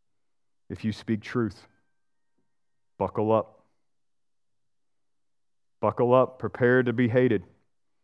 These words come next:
If you speak truth at the workplace, in the gym, at dinner, now you can stay silent,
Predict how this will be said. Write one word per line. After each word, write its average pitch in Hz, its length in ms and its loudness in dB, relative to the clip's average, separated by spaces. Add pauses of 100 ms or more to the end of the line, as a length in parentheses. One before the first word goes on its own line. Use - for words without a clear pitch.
(1400)
If 98 100 -12
you 120 80 -2
speak 117 300 -2
truth 127 300 -2
at 110 100 -4
the 110 80 -2
workplace, 120 520 -2
in 120 60 0
the 113 80 2
gym, 117 380 2
at 101 120 -4
dinner, 127 360 4 (1300)
now 107 80 -2
you 127 140 -2
can 160 140 0
stay 143 200 4
silent, 131 460 0